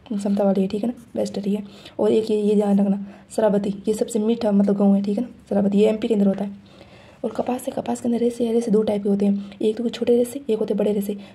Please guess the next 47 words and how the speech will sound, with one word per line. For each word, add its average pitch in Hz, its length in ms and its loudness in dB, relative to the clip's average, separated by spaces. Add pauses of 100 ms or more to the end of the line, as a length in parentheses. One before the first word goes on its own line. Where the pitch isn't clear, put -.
छोटे 240 220 2
रेशे 240 180 2
वो 220 100 4
भारतीय 202 280 2
रे-, 247 180 2
अ, 214 140 0
कपास 233 300 0
होती 240 160 -4
है, 269 80 -4 (260)
और 202 140 4
जो 208 120 2
बड़े 220 180 4
हैं 240 60 4
वो 220 100 -2
नरमा 226 260 0
होती 226 220 -2
है, 247 80 -2 (280)
जो 214 100 2
अपन 220 160 -4
के 226 160 2
गंगानगर 226 440 2
हनुमानगढ़ 220 460 0
के 214 180 -2
side 196 220 2
होती 185 180 0
है, 196 60 -2 (380)
राजस्थान 202 260 4
के 214 60 -2
अंदर, 196 120 2
ठीक 226 140 -4
है। 277 100 -4 (760)
और 220 320 0 (400)
ये 226 200 2
अमेरिका 220 320 0
वाली 196 160 2
होती 202 200 -2
है। 202 120 -6 (380)
और 214 140 0
इसके 226 180 -4
बाद 226 120 2
में 233 220 0
बाकी 220 180 0
किसी 226 240 -2
की 220 60 0
याद 202 140 2
नहीं 202 100 2
रखनी, 202 220 -4